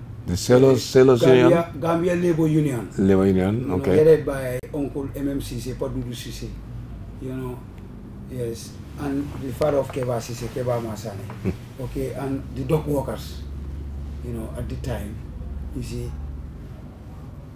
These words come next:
Speaker 2: And, uh, which other union again? You get the Hotel Restaurant Catering Workers Union, that is here.
Speaker 1: What about the, what about the sailors? I thought the sailors had a union. Or, or was it, what are the,
Speaker 2: Yeah,
Speaker 1: the
Speaker 2: and
Speaker 1: dock
Speaker 2: the,
Speaker 1: workers?
Speaker 2: yes, and the,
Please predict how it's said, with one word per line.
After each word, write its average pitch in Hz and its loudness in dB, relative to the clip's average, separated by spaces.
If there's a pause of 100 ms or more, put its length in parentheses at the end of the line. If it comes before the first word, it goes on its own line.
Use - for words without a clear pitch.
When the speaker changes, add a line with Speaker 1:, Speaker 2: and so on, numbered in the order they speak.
Speaker 2:
And, 139 -6
uh, 131 -6
which 143 -6 (120)
other 139 -6
union 135 -6
again? 127 -6 (460)
You 139 -6
get 143 -4
the 139 -6
Hotel 139 -2
Restaurant 127 -6
Catering 127 -6
Workers 120 -10
Union, 120 -10
that 120 -12
is - -12
here. 120 -8
Speaker 1:
What 117 12
about 175 12
the, 156 10
what 127 12
about 143 12
the 131 10
sailors? 104 8
I 120 4
thought 165 4
the 135 4
sailors 123 6
had 104 4
a 95 6
union. 92 4
Or, 98 6
or 101 8
was 101 6
it, 104 0
what 107 6
are 101 8
the, 90 6 (120)
Speaker 2:
Yeah, 143 -4
Speaker 1:
the 156 4
Speaker 2:
and 98 8
Speaker 1:
dock 95 8
Speaker 2:
the, 98 6
Speaker 1:
workers? 80 6
Speaker 2:
yes, - -2 (200)
and 147 -6 (120)
the, 170 -10